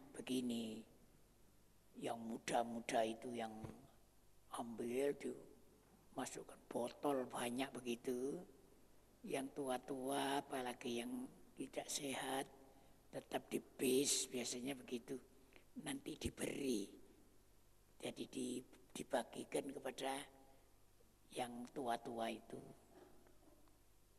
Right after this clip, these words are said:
Jelas ya? Kalau sudah lewat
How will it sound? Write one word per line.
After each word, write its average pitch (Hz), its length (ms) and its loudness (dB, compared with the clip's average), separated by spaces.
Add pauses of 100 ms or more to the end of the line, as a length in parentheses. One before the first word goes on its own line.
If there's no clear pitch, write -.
(1080)
Jelas 123 400 6
ya? 120 160 2 (1120)
Kalau 135 400 0
sudah 135 320 2
lewat 131 480 2